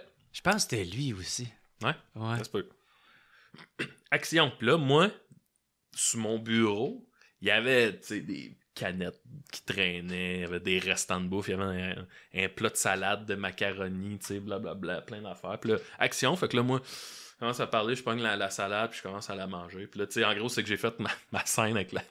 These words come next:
Speaker 2: la gueule pleine de macaroni, puis là,
Speaker 1: Ouais.
Speaker 2: coupé, tout le monde rit, tu sais, c'est, c'est comme, aïe, aïe. Puis là, il y a un gars qui arrive, il fait, « Euh,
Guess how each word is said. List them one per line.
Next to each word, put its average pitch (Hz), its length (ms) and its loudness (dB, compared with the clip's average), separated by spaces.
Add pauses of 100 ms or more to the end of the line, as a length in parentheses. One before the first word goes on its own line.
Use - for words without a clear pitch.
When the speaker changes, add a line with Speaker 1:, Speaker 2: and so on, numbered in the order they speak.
Speaker 2:
la 113 100 4
gueule 117 280 2
pleine 117 220 2
de 107 80 0
macaroni, 104 600 -2
puis 98 100 -4
là, 92 80 -2
Speaker 1:
Ouais. 110 380 -2 (200)
Speaker 2:
coupé, 190 400 8
tout 160 120 2
le 156 40 6
monde 156 220 8
rit, 143 340 6
tu 180 80 -8
sais, 170 220 6
c'est, 143 240 2
c'est 120 240 2
comme, 117 220 6
aïe, 127 320 6
aïe. 131 200 6 (1700)
Puis 131 80 0
là, 156 300 10 (460)
il 160 60 8
y 156 40 12
a 151 40 12
un 151 40 12
gars 175 120 10
qui 175 100 4
arrive, 143 280 6
il 120 80 2
fait, « - 400 2
Euh, 95 520 8